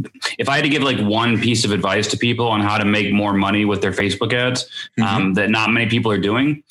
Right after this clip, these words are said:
Speaker 1: um, it would be to do, uh, to recommend multivariate testing on the landing page or your funnel.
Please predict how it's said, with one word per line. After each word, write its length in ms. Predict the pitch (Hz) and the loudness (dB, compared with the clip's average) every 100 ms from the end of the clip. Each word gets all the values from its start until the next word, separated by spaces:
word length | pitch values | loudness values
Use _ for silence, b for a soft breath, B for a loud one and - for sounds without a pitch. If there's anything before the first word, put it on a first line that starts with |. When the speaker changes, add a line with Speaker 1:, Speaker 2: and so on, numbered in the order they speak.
| B B - | B B -4
Speaker 1:
um, 200 | 101 104 | 0 0
it 40 | |
would 140 | 117 101 | 0 0
be 300 | 120 117 110 | 0 0 -2
to 100 | 104 | -2
do, 360 | 120 113 101 | 0 0 0
uh, 220 | 104 98 98 | 0 0 0
to 120 | 120 | 0
recommend 380 | 123 120 120 107 | 0 0 2 2
multivariate 720 | 107 98 104 92 90 78 - | 0 0 -2 0 0 -2 -2
testing 440 | 85 - 85 90 | -4 -2 -2 -2
on 180 | 95 101 | 0 0
the 100 | 92 | 0
landing 420 | 95 98 90 82 | 0 0 0 0
page 260 | 82 82 85 | -2 -2 -2
or 160 | 87 | 0
your 180 | 90 87 | 0 -2
funnel. 460 | - 92 82 78 | -2 -2 -2 -4